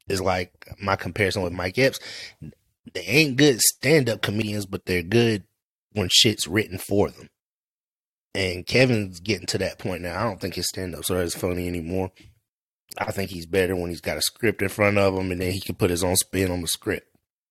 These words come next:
But that happens. But Kevin's done reached the point, like I said, he's outta here. He's got,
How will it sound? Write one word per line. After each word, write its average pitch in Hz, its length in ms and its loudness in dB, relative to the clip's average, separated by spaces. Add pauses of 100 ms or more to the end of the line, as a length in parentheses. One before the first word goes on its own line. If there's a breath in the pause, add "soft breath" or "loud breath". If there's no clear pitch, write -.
(260)
But 120 240 4
that 113 180 4
happens. - 540 -2 (500)
But 101 260 0
Kevin's 113 340 -2
done 101 200 -2
reached 101 220 -6
the 98 60 -6
point, 113 260 -2
like 87 160 -6
I 82 40 -4
said, 101 460 2 (1000)
he's 101 220 -2
outta 92 260 4
here. 78 280 -10 (680)
He's 92 240 -2
got, 85 340 -2